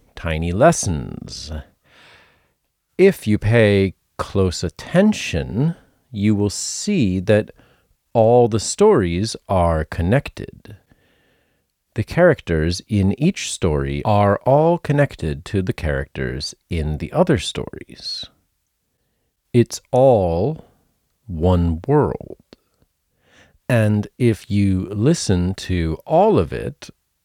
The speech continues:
I hope, one large story will emerge. But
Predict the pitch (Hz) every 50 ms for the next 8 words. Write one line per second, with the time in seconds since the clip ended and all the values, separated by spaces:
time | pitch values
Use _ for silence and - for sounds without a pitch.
0 | _ - - - - - 92 90 76 - - - 147 _ _ - - - _ _
1 | _ _ _ _ _ _ _ _ _ _ _ _ _ _ - 107 104 113 117 123
2 | 139 147 135 107 95 92 92 101 110 - - - - - - 147 160 151 113 82
3 | 69 69 87 107 101 85 87 80 73 69 67 - - - - - _ _ _ -
4 | 92 87 87 98 110 113 104 80 52 50 - - - - - - - - - _
5 | _ _ _ _ _ _ _ _ _ _ _ _ _ _ _ _ _ _ _ _
6 | _ _ _ _ _ _ - 151 131 101 -